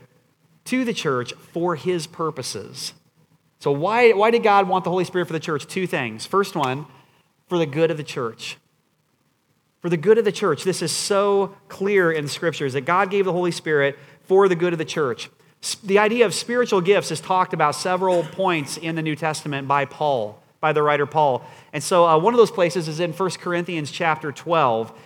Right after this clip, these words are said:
He's writing to this church in Corinth, and he's speaking about the gifts of the manifestation of the Holy Spirit in our lives. And he says this,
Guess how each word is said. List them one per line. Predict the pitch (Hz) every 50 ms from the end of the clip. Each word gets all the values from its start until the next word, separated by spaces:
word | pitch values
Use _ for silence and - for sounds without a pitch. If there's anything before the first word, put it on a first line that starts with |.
| -
He's | - 202 190 175 156
writing | 160 180 180 190 196 202 196
to | - 190
this | 170 170 165 -
church | - - 190 190 180 -
in | 190 165
Corinth, | - - 180 180 170 156 139
and | 165 160
he's | 156 139
speaking | - - - 208 214 - 190 170
about | 156 151 147 143 -
the | 151
gifts | 135 135 170 180 175 165 - - 156
of | 143
the | 147
manifestation | 156 165 170 175 170 - 151 - - 175 170 - - 165
of | 156
the | 151 143
Holy | 151 160 156 143
Spirit | - - - 165 151 139 135 135 - - - - - - -
in | 156 156
our | 151 147 143
lives. | 147 151 151 143 135 127 120 117
And | 143
he | 143 135
says | - - 180 170 143
this, | 156 175 165 139 123 123 - -